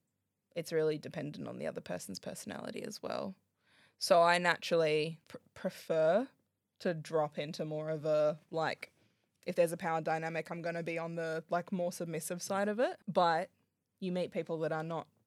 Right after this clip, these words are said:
dominant personalities and they also don't wanna be dominant in that sense as well. And I have had dynamics like that. I don't, I personally don't get as much out of it if I'm the one in charge, just 'cause, again,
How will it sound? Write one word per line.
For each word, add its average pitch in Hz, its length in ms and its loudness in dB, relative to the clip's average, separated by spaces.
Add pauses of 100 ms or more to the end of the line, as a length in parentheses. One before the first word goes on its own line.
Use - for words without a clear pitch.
(120)
dominant 160 340 -2
personalities 170 680 -4
and 208 80 0
they 160 120 -4
also 156 300 -4
don't 151 300 -4
wanna - 180 -6
be - 120 -8
dominant 85 400 -4
in 95 100 -2
that 104 160 -4
sense - 300 -8
as 185 140 -6
well. 262 440 -2 (440)
And 175 100 -2
I 175 80 -6
have 180 260 -6
had 180 240 -6 (120)
dynamics 185 540 -4
like 208 200 -8
that. 262 300 0 (100)
I 226 140 8
don't, 247 420 4 (160)
I 208 200 2
personally 220 640 0
don't 170 280 -2
get 165 160 0
as 160 120 -2
much 170 280 -6
out 139 200 -4
of 156 120 -6
it 185 180 -4
if 196 160 -6
I'm 196 460 -6 (560)
the 190 100 -2
one 202 240 -4
in 202 140 -8
charge, 247 560 -6 (120)
just - 160 -12
'cause, - 260 -14
again, 180 380 -8